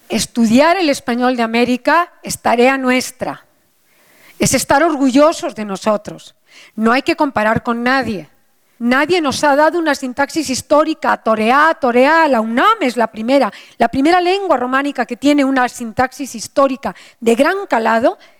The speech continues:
es el español. Y la que integra español de América es la nuestra, de la unam. Hay que hacer las tareas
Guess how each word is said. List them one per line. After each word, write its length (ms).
es 180
el 140
español. 680
Y 180
la 120
que 120
integra 500
español 400
de 60
América 460
es 100
la 120
nuestra, 460
de 80
la 100
unam. 320
Hay 140
que 80
hacer 240
las 260
tareas 480